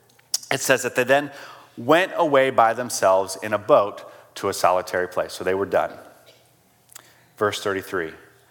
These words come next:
but. Now, anytime you see that word, you know something else is coming. The story's not done. Hold up, we gotta keep going here. And even though God has done a lot, uh, through Jesus in the first six chapters, plenty of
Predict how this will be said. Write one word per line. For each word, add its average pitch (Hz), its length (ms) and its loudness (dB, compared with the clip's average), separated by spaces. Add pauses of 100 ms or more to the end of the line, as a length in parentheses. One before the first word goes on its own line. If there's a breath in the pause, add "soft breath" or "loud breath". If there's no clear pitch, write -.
(440 soft breath)
but. 92 560 -4 (1400 soft breath)
Now, 87 140 -2
anytime 98 300 -2
you 117 60 -10
see 131 120 -4
that 117 180 2
word, 90 300 -4
you 98 80 -4
know 98 400 2 (140)
something 90 360 -6
else 98 200 0
is 98 80 -10
coming. 85 260 -2
The 82 80 -12
story's 104 380 -2
not 104 180 0
done. 92 320 -2
Hold 104 400 -2
up, 92 160 0
we 98 60 -8
gotta 90 160 0
keep - 260 -14
going 87 220 -4
here. 85 260 -8 (340 loud breath)
And 95 360 -2
even 110 240 -4
though 113 120 0
God 110 240 4
has 107 120 -8
done 104 160 2
a 98 80 2
lot, 120 440 4 (260 loud breath)
uh, 92 260 2
through 92 220 -10
Jesus 104 760 -6
in 92 100 -14
the 90 60 -14
first - 260 -4
six - 220 -8
chapters, 135 600 0
plenty 98 260 -4
of 95 100 -8